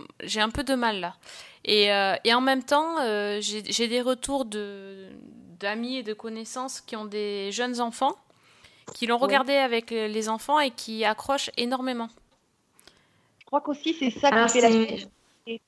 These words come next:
Speaker 2: La spécificité, c'est aussi qu'il y a un univers très enfantin, des histoires qui accrochent les plus jeunes, et puis derrière, il y a ce ton très ironique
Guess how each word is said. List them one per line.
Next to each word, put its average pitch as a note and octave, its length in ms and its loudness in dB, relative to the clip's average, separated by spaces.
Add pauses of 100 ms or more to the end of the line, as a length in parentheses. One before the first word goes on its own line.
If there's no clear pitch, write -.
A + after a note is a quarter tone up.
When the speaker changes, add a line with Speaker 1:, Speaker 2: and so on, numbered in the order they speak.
(580)
Speaker 2:
La G#3 120 6
spécificité, C4+ 760 2
c'est C4 140 4
aussi C4+ 240 0
qu'il A#3 100 4
y - 20 8
a A3+ 40 8
un A3+ 40 10
univers B3+ 440 6
très C4 260 4
enfantin, A#3+ 560 6
des A3 220 8
histoires B3 480 4 (320)
qui G#3+ 180 4
accrochent G#3 460 4
les A3 200 0 (100)
plus G#3+ 180 2
jeunes, A#3 440 6 (440)
et G3+ 100 8
puis B3+ 160 2
derrière, B3 320 6
il C#4+ 60 2
y A#3 40 8
a A3 40 2
ce A#3 160 -2
ton C4+ 400 -2 (240)
très A3 680 4
ironique A#3 680 6